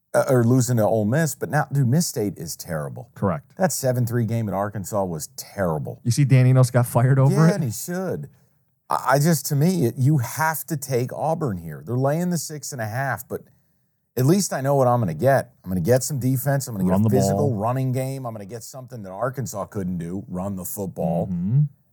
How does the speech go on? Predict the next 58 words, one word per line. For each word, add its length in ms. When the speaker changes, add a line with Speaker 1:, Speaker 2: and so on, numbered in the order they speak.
Speaker 2:
No, 80
I 100
could, 220
yeah, 180
I'll 160
add 120
Speaker 1:
Isn't, 60
Speaker 2:
that. 280
That, 140
Speaker 1:
isn't 120
Speaker 2:
that's, 140
you 60
Speaker 1:
this 80
Speaker 2:
don't 100
Speaker 1:
an 60
Speaker 2:
have 80
to 80
Speaker 1:
Auburn 160
Speaker 2:
twist 180
my 160
arm 180
too 100
much 220
on 140
that 200
one. 120
Speaker 1:
I'm 100
just 220
saying, 200
isn't 240
it 120
an 100
Auburn 380
play? 360
Speaker 2:
Yeah, 240
of 140
the 60
two 240
sides, 520
I 100
don't 100
want 100
any 140
part 200
of 60
Mississippi 480
State. 460
Speaker 1:
I'm 100
gonna 120
take 220
Auburn 300
and 80
lay 140
the 80
six 260
and 80
a 40
half. 180